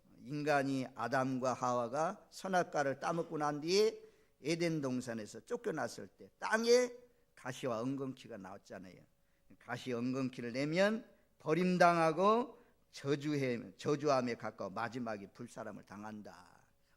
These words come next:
이 팔 절과 같은 이 팔 절 말씀에 아무도 속하지 마시고 하나님의 말씀을 잘 받아들여서 옥토가 되어서 좋은 열매,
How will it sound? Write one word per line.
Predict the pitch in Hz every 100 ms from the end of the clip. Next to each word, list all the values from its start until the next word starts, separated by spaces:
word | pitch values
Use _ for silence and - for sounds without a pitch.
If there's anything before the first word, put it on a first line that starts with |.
| _ _ _ _ _ _ _ _
이 | 92 _
팔 | 165 160
절과 | - 139 123 117 107
같은 | 104 - 110 101 87 _ _ _ _ 104
이 | 90 _
팔 | 135 135
절 | 143 123
말씀에 | 117 104 - 104 101 92
아무도 | - 107 120 113 117 104
속하지 | - 143 - 117 104
마시고 | 104 104 - 101 95 117 175 - _ _ _ -
하나님의 | 127 120 117 110
말씀을 | 107 101 98 107 98
잘 | - 92 92 90 90 95 -
받아들여서 | - 117 120 117 110 101 - 98 _ _ _
옥토가 | 135 - - 170 151
되어서 | 123 101 - - - _ _ _ _ _ -
좋은 | - 104 120 120 117
열매, | 117 120 123